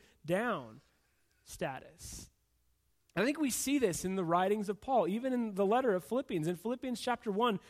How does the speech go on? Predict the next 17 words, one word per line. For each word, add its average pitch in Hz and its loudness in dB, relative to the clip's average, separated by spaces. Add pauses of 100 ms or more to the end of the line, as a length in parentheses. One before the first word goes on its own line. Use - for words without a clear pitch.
(160)
verse 220 0
one, 240 2
he 196 2
writes, 196 2
"Paul 269 8
and 277 0
Timothy, 190 -2 (380)
servants 240 2
of 196 -4
Christ 208 0
Jesus." 170 0
That 180 -2
can 208 -2
also 226 0
be 233 -4
translated 190 -4
slave. 214 -4